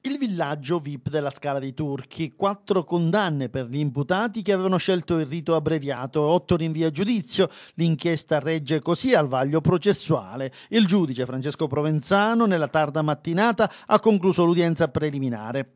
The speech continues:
Quattro mesi di arresto e quattromila euro di multa sono stati inflitti ad Antonino Terrana, sessanta anni,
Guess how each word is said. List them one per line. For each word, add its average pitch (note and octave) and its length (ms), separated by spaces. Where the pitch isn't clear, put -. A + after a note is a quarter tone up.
Quattro G3 320
mesi D#3 260
di C#3 80
arresto D3 360
e D3+ 40
quattromila F3 520
euro F3 180
di F#3 100
multa A#3+ 360
sono G#3+ 140
stati G3+ 180
inflitti F#3 320
ad F3 80
Antonino E3 440
Terrana, D#3+ 460
sessanta C3 460
anni, E3+ 260